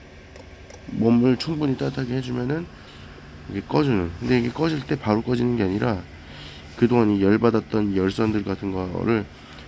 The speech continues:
송풍으로 식혀주고 그 다음에 꺼지게 돼 있더라고요.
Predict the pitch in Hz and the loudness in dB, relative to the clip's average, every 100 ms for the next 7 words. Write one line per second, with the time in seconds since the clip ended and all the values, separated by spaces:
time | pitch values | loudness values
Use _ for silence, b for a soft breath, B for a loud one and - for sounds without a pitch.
0 | - 175 160 147 139 123 - 180 135 117 | -4 0 0 2 2 2 -2 -2 0 0
1 | 143 190 214 - - - - 107 110 131 | 0 0 -2 -12 -18 -18 -4 2 6 6
2 | 110 107 101 92 87 - 85 87 | 4 2 0 -2 -2 -2 -2 -2